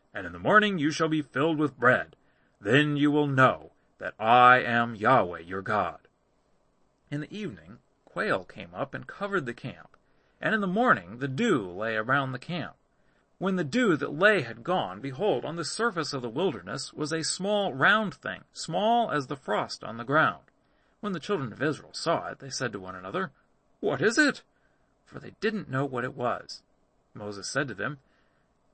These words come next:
"It is the bread which Yahweh has given you to eat. This is the thing which Yahweh has commanded. Gather of it every one according to his eating,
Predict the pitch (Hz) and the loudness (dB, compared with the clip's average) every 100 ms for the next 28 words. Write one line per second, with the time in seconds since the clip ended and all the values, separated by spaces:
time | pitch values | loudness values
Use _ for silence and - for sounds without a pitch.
0 | _ - 180 254 - 185 196 196 143 196 | _ -4 2 2 2 4 8 8 6 2
1 | - 156 185 202 175 190 135 147 131 135 | -2 4 4 4 2 -2 -2 -4 -2 -6
2 | 151 - - 262 - - _ _ _ _ | -6 -4 -2 -2 -2 -14 _ _ _ _
3 | 277 - - 220 165 185 170 190 180 - | 2 2 2 -4 -4 -2 -2 0 -2 2
4 | 135 165 160 147 135 131 156 110 - _ | 4 4 4 0 -4 -4 -4 -4 -8 _
5 | _ _ 233 247 247 196 170 190 - 226 | _ _ 6 6 8 6 6 2 0 6
6 | 220 139 - 127 175 180 196 190 165 175 | 6 6 -4 -8 -6 -2 0 0 -2 -2
7 | 151 233 147 | -2 -2 -2